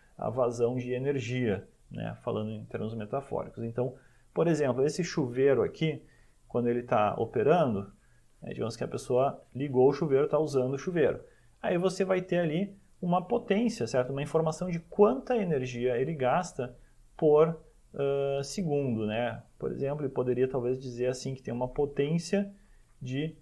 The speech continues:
cinco mil watts, certo? O que que quer dizer isso? Quer dizer,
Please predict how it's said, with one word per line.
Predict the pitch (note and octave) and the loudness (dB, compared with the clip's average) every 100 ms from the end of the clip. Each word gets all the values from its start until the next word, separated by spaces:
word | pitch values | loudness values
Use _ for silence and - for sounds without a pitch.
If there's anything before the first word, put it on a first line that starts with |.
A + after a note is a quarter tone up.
| - - | -20 -20
cinco | - - D#3+ E3 E3+ | -16 -6 -4 -4 -4
mil | D#3+ C#3 C#3 D3+ - - - _ _ - | -4 -2 -4 -6 -10 -20 -20 _ _ -14
watts, | A2 C3+ B2+ - - - - - _ _ _ | 4 6 6 2 -10 -10 -12 -16 _ _ _
certo? | - E3+ - | -6 -6 -4
O | |
que | A3 | -6
que | G#3+ | -6
quer | G#3 G3 | -2 -2
dizer | E3 D#3+ C#3 | 0 -2 -2
isso? | G#2 - - | -2 -6 -8
Quer | - | -8
dizer, | F#3 E3 F#3+ G3+ | -6 -2 -2 -4